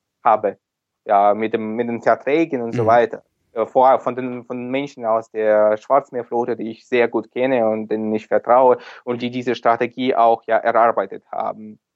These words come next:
Speaker 1: Äh, und die, die alle waren überrascht. Und ich war wahnsinnig überrascht.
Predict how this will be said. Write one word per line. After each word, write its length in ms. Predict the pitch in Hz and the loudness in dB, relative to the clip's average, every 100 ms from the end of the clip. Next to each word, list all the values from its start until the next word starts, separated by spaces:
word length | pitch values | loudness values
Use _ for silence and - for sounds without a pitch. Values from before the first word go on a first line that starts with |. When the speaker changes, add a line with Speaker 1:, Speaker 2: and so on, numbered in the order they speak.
| _ _ _ - | _ _ _ -2
Speaker 1:
Äh, 400 | 107 107 104 101 - _ - | 4 4 4 2 -6 _ -16
und 200 | 135 143 | -16 -10
die, 240 | 135 - _ | -12 -12 _
die 260 | 156 151 | -8 -2
alle 300 | 151 175 175 | 2 4 4
waren 260 | 143 131 120 | 2 0 -2
überrascht. 480 | 107 107 98 - _ _ _ _ _ | -2 -2 -2 -6 _ _ _ _ _
Und 140 | 143 147 | -8 -4
ich 180 | 120 - | -4 0
war 280 | 101 98 - | 0 0 -4
wahnsinnig 420 | 110 - 110 - | -12 -12 -16 -16
überrascht. 460 | 113 120 113 - | -14 -10 -10 -12